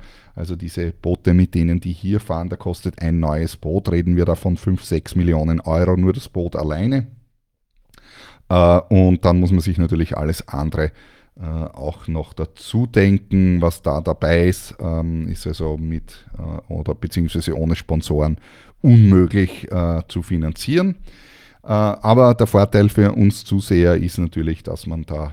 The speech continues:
eben super zuschauen kann und jedes Detail mitbekommt. Ähm, und, äh, auch von den Passagen, glaub ich, werden immer wieder, also werden live, äh,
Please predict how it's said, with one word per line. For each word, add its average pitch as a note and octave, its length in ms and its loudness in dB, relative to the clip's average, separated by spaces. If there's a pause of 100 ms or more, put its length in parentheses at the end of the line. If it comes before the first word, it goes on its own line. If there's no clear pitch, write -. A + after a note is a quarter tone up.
eben A2 480 4
super - 600 0
zuschauen G#2 560 0
kann F2+ 400 0
und E2+ 480 -4
jedes D#2+ 340 -8
Detail C#2+ 480 -6
mitbekommt. F2 800 0 (680)
Ähm, D#2+ 640 -6
und, D#2+ 520 -8
äh, D#2 40 -2
auch D#2 360 -2
von F2 160 0
den E2+ 120 2
Passagen, E2 640 -2
glaub D2+ 200 -2
ich, D#2 140 -6
werden D#2 180 -4
immer E2 260 -4
wieder, D#2+ 420 -2
also D#2+ 220 -4
werden E2 260 0
live, D2+ 500 -4
äh, D#2+ 300 -6